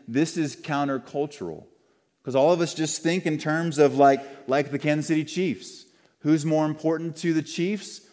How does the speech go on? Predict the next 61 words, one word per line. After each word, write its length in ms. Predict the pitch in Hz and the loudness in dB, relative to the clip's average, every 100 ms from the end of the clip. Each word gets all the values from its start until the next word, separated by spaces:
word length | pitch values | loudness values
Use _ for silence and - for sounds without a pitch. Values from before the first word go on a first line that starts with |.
| _ _ | _ _
Who 180 | 156 156 | 0 2
gets 180 | 160 | 2
paid 320 | - 165 202 165 | 0 2 2 2
the 80 | |
most? 460 | 113 90 78 - - _ _ _ - | -2 -2 -12 -20 -20 _ _ _ -8
And 100 | 117 | -2
if 60 | |
you 60 | 156 | 2
don't 80 | 147 | 4
like 180 | 156 | 4
what 140 | 160 156 | 2 0
you're 100 | 160 | 2
getting 180 | 160 165 | 2 4
paid, 280 | 165 180 | 4 4
you 80 | 156 | 2
hold 240 | 151 175 180 | 0 0 0
out 200 | 226 139 | 0 -4
just 140 | 123 | -6
a 40 | |
little 160 | 113 110 | -2 -2
bit, 180 | 98 92 | -2 -4
and 100 | 104 | -4
you'll 80 | 120 | 0
probably 280 | 151 156 | 2 2
get 120 | 165 165 | 0 2
paid 440 | 170 180 175 - - - | 2 2 2 -4 -18 0
a 60 | 147 | 4
little 180 | 165 | 6
bit 140 | 175 185 | 6 4
more. 380 | 180 226 104 - - - | 6 4 4 -4 -20 -20
And 220 | - 151 165 | -4 4 6
that 260 | 214 208 | 6 6
isn't 280 | 202 240 277 | 2 4 2
about 260 | 214 190 196 | 6 6 6
the 80 | |
church, 500 | 180 - 247 254 - | 0 2 4 2 0
but 120 | 160 170 | -2 0
it's 100 | 180 | 0
about 380 | 160 202 190 | 4 4 4
the 80 | 156 | -4
culture 580 | - - 247 302 - 185 | -8 -4 -2 -2 0 0
that 140 | 165 | 0
you 200 | 160 185 | -4 -4
think 360 | 208 - 226 240 | -4 -2 -2 0
about 480 | 190 180 175 147 127 | 2 2 2 -2 -2
gifts. 500 | 208 226 - - - - - _ - - | 2 2 0 -16 -18 -20 -20 _ -20 -6
Uh, 220 | 147 160 | 0 2
some 240 | 175 190 202 | 2 0 0
are 60 | |
quarterbacks, 480 | 202 208 208 185 170 | 4 6 6 4 2
some 160 | 180 185 | 0 2
are 60 | |
receivers, 560 | 190 180 196 208 180 156 | 2 2 0 0 0 -2
some 120 | 165 | -4
are 60 | 165 | -2
D 140 | 160 | 0
linemen, 380 | 170 180 185 147 | 2 2 -2 -4
some 200 | - 147 | -4 -2
are 120 | 147 | -2
O 180 | 131 156 | 0 0
linemen. 540 | 156 165 180 139 110 | 0 -2 -4 -4 -6